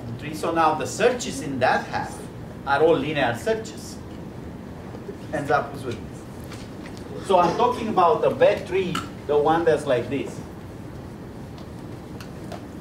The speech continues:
Uh, goes half of the data is on one list, effectively. In here, the statement is, no matter what the input is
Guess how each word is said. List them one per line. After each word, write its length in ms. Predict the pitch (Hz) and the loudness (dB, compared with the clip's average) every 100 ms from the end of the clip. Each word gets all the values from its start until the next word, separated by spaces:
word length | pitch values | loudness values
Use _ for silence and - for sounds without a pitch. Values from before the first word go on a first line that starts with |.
| 117 | -8
Uh, 140 | 127 135 - 135 | -8 -8 -6 0
goes 260 | 139 135 - | 0 0 -2
half 300 | 160 196 196 | 0 0 -2
of 140 | 131 | -4
the 80 | 139 | 0
data 480 | 143 151 139 139 135 | 2 4 4 4 2
is 140 | 135 | 0
on 220 | 143 127 135 | -2 0 2
one 260 | 147 127 | 2 2
list, 280 | 147 - - - | -2 -4 -6 -10
effectively. 480 | - - - - - - - - - - - - - - - - - - - - - 185 | -8 -8 -8 -10 -12 -12 -12 -12 -12 -12 -12 -12 -12 -12 -12 -12 -12 -12 -12 -12 2 4
In 160 | 185 | 4
here, 400 | 160 - 311 196 | 2 0 4 4
the 180 | 165 175 | 4 2
statement 640 | - 233 294 285 180 156 | 0 4 4 6 2 2
is, 380 | 135 120 113 - - - - 147 | -2 -2 -4 -8 -12 -12 -8 2
no 160 | 202 | 4
matter 380 | 190 226 277 262 | 6 6 8 8
what 220 | 247 233 | 8 8
the 180 | 226 202 | 8 6
input 320 | 233 208 160 | 4 0 0
is 400 | 196 139 - - | 0 0 -4 -10